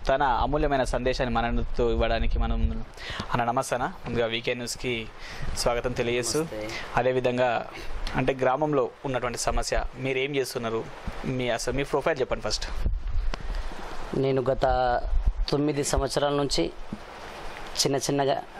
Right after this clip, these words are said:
Speaker 2: రాజకీయంలోకి వచ్చాను. టూ థౌజండ్, టూ థౌజండ్ నైన్ టెన్లో, టూ థౌజండ్ నైన్ టెన్లో టీఆర్ఎస్ పార్టీలో చేరాను. ముందున్నది కాంగ్రెస్ పార్టీ ఉండే.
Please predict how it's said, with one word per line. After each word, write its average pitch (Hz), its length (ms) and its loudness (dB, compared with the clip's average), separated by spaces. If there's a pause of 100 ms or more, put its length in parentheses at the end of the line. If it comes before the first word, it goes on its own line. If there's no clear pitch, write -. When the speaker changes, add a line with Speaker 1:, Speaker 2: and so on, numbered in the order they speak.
(120)
Speaker 2:
రాజకీయంలోకి 123 680 2
వచ్చాను. 123 400 2 (1300)
టూ 131 80 2
థౌజండ్, 135 720 2 (440)
టూ 143 60 4
థౌజండ్ 143 380 2
నైన్ 135 240 4
టెన్లో, 139 420 2 (540)
టూ 131 80 4
థౌజండ్ 143 360 2
నైన్ 131 240 2
టెన్లో 135 440 2 (640)
టీఆర్ఎస్ 131 340 2
పార్టీలో 123 300 2
చేరాను. 120 480 0 (120)
ముందున్నది 123 360 2
కాంగ్రెస్ 113 420 0
పార్టీ 123 220 0
ఉండే. 123 300 -2